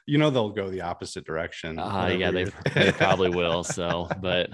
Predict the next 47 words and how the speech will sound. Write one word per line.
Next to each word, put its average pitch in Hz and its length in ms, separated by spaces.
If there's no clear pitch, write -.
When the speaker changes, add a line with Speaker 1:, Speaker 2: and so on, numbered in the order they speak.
Speaker 2:
we'll, 117 180
we'll 135 120
see - 160
what 123 160
kind 110 140
of 101 40
influence 98 360
I 90 100
can 87 120
have. 87 300
<laughs> - 20
Speaker 1:
Yeah, 107 340
yeah. 104 300
I 147 100
think, 185 240
you 185 100
know, 175 200
I 160 60
think 214 180
a 240 60
big 202 200
part 123 200
of 156 80
that, 98 260
like, 117 340
is 123 480
at 135 180
every 156 240
point 135 300
in 120 120
your 101 160
life, 80 540
there, 101 360
there 110 180
are 101 40
always 101 300
issues 95 560
or 87 100
things 90 360
that 90 200
are 85 80
bothering 82 500
you 90 160
or 82 80
things 90 280
that 90 120
are, 82 220